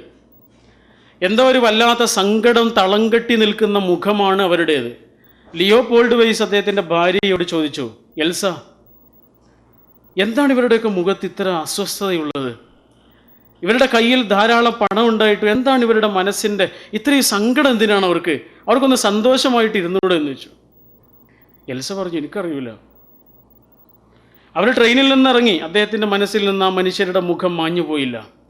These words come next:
അദ്ദേഹത്തിൻ്റെ ചോദ്യം ആ മനുഷ്യരെക്കുറിച്ചായിരുന്നില്ല, അദ്ദേഹത്തിൻ്റെ ചോദ്യം അദ്ദേഹത്തെക്കുറിച്ചായിരുന്നു. ഒരു വലിയ കോളേജിലെ പ്രൊഫസറാണ്, ധാരാളം സുഖസൗകര്യങ്ങളുള്ള ആളാണ്, പക്ഷേ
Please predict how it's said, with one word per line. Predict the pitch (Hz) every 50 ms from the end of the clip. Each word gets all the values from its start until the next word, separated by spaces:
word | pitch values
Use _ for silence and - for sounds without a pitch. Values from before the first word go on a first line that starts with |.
| _ _ _ _ _ _ _ _ _ _ _ _ _ _ -
അദ്ദേഹത്തിൻ്റെ | 180 175 208 262 262 269 285 254 277
ചോദ്യം | - 269 262 269 262 277 262 254
ആ | 254 277 247 254
മനുഷ്യരെക്കുറിച്ചായിരുന്നില്ല, | 254 247 254 254 285 277 277 277 - - 262 - 277 254 247 247 262 262 240 262 247 233 214 185 165 135 120 - - - - - _ _ -
അദ്ദേഹത്തിൻ്റെ | 147 147 180 190 185 196 196 190 190
ചോദ്യം | - 196 190 180 190 185
അദ്ദേഹത്തെക്കുറിച്ചായിരുന്നു. | 180 175 180 175 170 175 175 156 156 147 135 - 131 123 113 110 104 101 - _ _ _ _ _ _ _ _ _ _ _ _ _ _ _ _ _ _ _ _ _ _ -
ഒരു | - 156 185
വലിയ | 185 185 185 208 208
കോളേജിലെ | 214 - 196 208 214 220 214 226 220 220
പ്രൊഫസറാണ്, | 220 - 214 208 220 - 240 233 202 190 175 151 131 113 104 - - _ _ _ _ _ _ _ _ _ -
ധാരാളം | 160 170 202 214 233 247 254 262
സുഖസൗകര്യങ്ങളുള്ള | 254 - 233 190 254 254 254 - 262 262 247 269 254 269 269 269 262 262 262 262 262
ആളാണ്, | 254 247 247 262 254 254 247 240 233
പക്ഷേ | 240 226 233 - 254 220